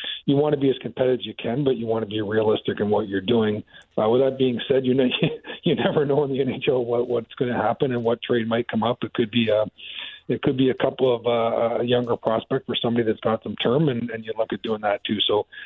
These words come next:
I'm not really sure exactly what's gonna go on, but also we're, we're not in the position we were, let's say, from twenty twelve to twenty twenty, where we're using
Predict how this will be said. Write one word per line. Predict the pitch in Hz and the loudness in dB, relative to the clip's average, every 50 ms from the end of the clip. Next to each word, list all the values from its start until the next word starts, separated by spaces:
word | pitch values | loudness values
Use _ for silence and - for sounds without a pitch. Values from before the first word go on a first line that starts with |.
| - - - | -10 -4 0
I'm | 139 160 | 2 2
not | 170 160 156 135 | 2 2 2 2
really | 143 147 143 135 127 - | 2 2 2 2 0 0
sure | - 131 | 0 0
exactly | 123 117 107 117 117 127 135 - 127 120 | 0 -2 -2 -2 0 0 0 0 -2 0
what's | 110 120 120 - - | 0 0 0 0 -2
gonna | 147 139 131 | -2 -2 -2
go | 110 113 117 | 0 0 2
on, | 113 120 139 143 120 | 2 2 2 0 2
but | 127 123 | 2 2
also | 120 120 117 113 - - 117 113 - - - - - _ - | 4 2 2 0 0 -2 -4 -4 -6 -10 -18 -20 -20 _ 0
we're, | 147 156 165 143 | 2 2 2 4
we're | 143 151 160 | 2 2 2
not | 160 156 147 143 | 2 2 0 0
in | 143 131 131 | 0 -2 -4
the | 123 | -10
position | 113 - 123 117 123 113 - 117 | -12 -12 -8 -6 -6 -6 -6 -8
we | 117 117 | -10 -10
were, | 113 113 113 113 113 110 - - | -8 -6 -6 -4 -4 -4 -6 -8
let's | 120 113 110 - - | -8 -8 -8 -8 -8
say, | 117 110 98 - | -8 -8 -8 -8
from | 117 107 104 104 101 90 - _ - - - - - - _ _ _ _ - | -8 -8 -8 -10 -12 -14 -14 _ -20 -20 -20 -20 -20 -20 _ _ _ _ -4
twenty | - 127 120 117 113 110 110 107 110 107 107 104 101 95 - _ _ _ _ _ _ _ _ _ - - | -2 0 0 2 0 0 0 0 0 -2 -2 -4 -4 -6 -8 _ _ _ _ _ _ _ _ _ -2 0
twelve | - 131 123 120 117 110 107 | 2 2 2 2 0 -2 -4
to | 107 101 - - | -8 -12 -6 -4
twenty | 123 113 113 110 - - - | -4 -2 -2 -4 -4 -2 0
twenty, | 135 120 117 120 113 110 | 0 2 2 2 2 2
where | 110 110 107 107 | 2 2 2 2
we're | 104 107 110 110 110 | 2 2 0 0 0
using | 110 113 117 110 104 110 104 | 0 0 0 0 0 0 0